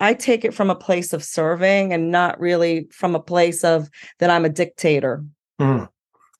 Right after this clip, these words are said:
Speaker 2: That sounds healthy. <laughs> I think that's
Speaker 1: Very
Speaker 2: so much better.
Speaker 1: healthy.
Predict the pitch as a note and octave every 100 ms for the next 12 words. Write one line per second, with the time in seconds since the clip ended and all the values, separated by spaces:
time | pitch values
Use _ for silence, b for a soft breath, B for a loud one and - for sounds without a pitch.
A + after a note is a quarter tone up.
0 | - A2+ B2 A2+ - C3+ C3 - - _
1 | _ F3+ F3 F#3 - - - - - F#3+
2 | - - C3+ C3+ B3+ - F4+ A#3+ A#3+ C#3+
3 | - A3